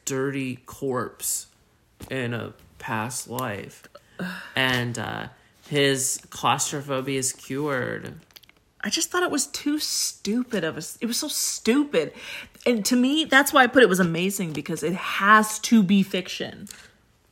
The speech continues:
Speaker 1: No,
Speaker 2: It's
Speaker 1: it
Speaker 2: so,
Speaker 1: doesn't.
Speaker 2: it's, well, this last one, goddamn, is fiction, but, like,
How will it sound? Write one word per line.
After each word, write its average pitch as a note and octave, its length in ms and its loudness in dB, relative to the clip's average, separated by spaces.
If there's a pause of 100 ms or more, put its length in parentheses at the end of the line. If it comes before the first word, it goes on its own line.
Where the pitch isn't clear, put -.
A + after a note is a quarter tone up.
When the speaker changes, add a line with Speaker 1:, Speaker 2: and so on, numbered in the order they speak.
(180)
Speaker 1:
No, C#3 360 -6 (260)
Speaker 2:
It's B3+ 180 8
Speaker 1:
it - 160 2
Speaker 2:
so, C#4+ 340 8
Speaker 1:
doesn't. - 160 -8
Speaker 2:
it's, - 520 0
well, G3 140 8
this F#3 220 4
last F3+ 420 4
one, E3 160 -2
goddamn, G#3+ 600 0
is - 140 0
fiction, - 520 -8
but, - 220 0
like, B2 380 -6